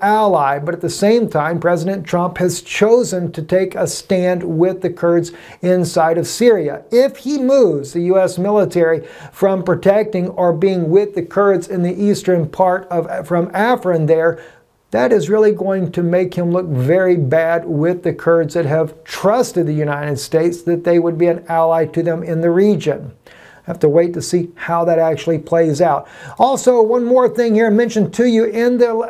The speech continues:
elections in the Czech Republic. I thought it was so interesting. You know, we reported this recently. Milo Zeman, uh, the former president and still president of the Czech Republic, was facing some serious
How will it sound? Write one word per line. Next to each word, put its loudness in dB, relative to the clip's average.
elections 0
in 0
the 2
Czech -2
Republic. 0
I -8
thought 0
it 2
was 0
so 2
interesting. -2
You 0
know, 2
we 2
reported 0
this -2
recently. -2
Milo 2
Zeman, -2
uh, 0
the 4
former 0
president -2
and 0
still 0
president -4
of -2
the 2
Czech -2
Republic, -2
was 2
facing 0
some -2
serious 0